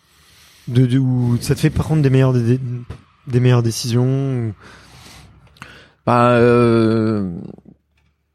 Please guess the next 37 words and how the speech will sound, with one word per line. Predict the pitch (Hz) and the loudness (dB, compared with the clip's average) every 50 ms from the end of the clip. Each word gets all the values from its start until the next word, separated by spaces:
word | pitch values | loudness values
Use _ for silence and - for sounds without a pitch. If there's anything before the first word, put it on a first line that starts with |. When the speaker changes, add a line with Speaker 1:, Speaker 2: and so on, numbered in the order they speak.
| _ _ _ _ _ _ _ _ _ _ _ _ _ _ _ _ _ _ _ | _ _ _ _ _ _ _ _ _ _ _ _ _ _ _ _ _ _ _
Speaker 2:
Je, | - - - - | -16 -16 -14 -12
je | - | -12
suis | - - - | -12 -12 -4
pas | - 123 120 | 0 2 2
un, | 120 117 113 113 | 2 2 2 0
un | 117 117 | -2 -2
caractère, | - 127 110 110 110 - - 123 117 110 | 0 0 0 0 0 0 0 0 2 2
euh, | 110 110 107 | 2 0 0
suicidaire, | - - - 113 - - 117 110 120 120 127 127 117 110 | -2 -6 -12 -12 -10 -8 0 2 2 2 4 4 4 4
euh, | 107 107 107 107 107 | 4 4 2 2 0
de | 107 113 113 110 110 | -4 -6 -8 -8 -2
base. | 104 113 110 117 131 131 120 107 | 0 2 2 2 0 -2 -2 -4
Euh, | 110 110 107 110 - 131 127 - | -4 -4 -4 -6 -6 -8 -8 -8
je, | - - - - - 113 - - - - | -8 -8 -8 -8 -8 -10 -10 -10 -10 -10
je, | - | -10
ça | - - - 107 | -8 -6 -4 -4
n'a | 110 113 113 - | -2 -2 -2 0
pas | - 127 | -2 -2
changé | - - - 127 127 120 135 139 139 143 143 131 120 113 113 113 113 117 | -2 0 0 0 0 2 2 2 4 4 4 6 4 4 4 4 4 2
et | |
je | 110 - | 0 0
pense | - 123 117 - - | -2 -2 -2 -2 0
que, | - 113 110 107 104 - - - - - - - - _ _ _ _ _ - | 0 2 2 2 0 -2 -10 -20 -20 -20 -20 -20 -20 _ _ _ _ _ -8
euh, | 120 110 107 104 107 98 98 - - - - - - - - - - _ _ - _ _ - - _ _ _ - _ - | -6 -6 -4 -4 -6 -6 -8 -10 -12 -14 -16 -18 -20 -20 -20 -20 -20 _ _ -20 _ _ -20 -20 _ _ _ -20 _ -6
on | - 123 127 | -2 2 2
essaie | 127 123 - 143 127 | 2 2 2 0 -2
toujours | - - - 160 156 147 147 170 175 180 175 165 151 151 | -2 -4 -6 -6 -4 -2 0 0 2 4 4 4 4 4
d'enlever | 131 123 123 123 127 120 135 135 | 2 2 2 2 2 2 2 2
les | 127 120 | 4 2
risques | 113 123 120 - - 123 | 2 0 -2 -4 -6 -6
inutiles, | 117 117 110 - - - 123 120 113 | -4 -4 -6 -6 -4 -2 0 2 2
euh, | 104 101 101 104 | 2 2 2 0
déjà | - 113 110 117 117 | -2 -2 0 0 2
de | 107 113 | 0 0
base. | 107 107 107 107 110 110 107 | 0 2 2 2 0 0 -2
Donc, | 110 110 107 - - | -2 -4 -4 0 0
euh, | 117 113 110 110 | 2 2 2 2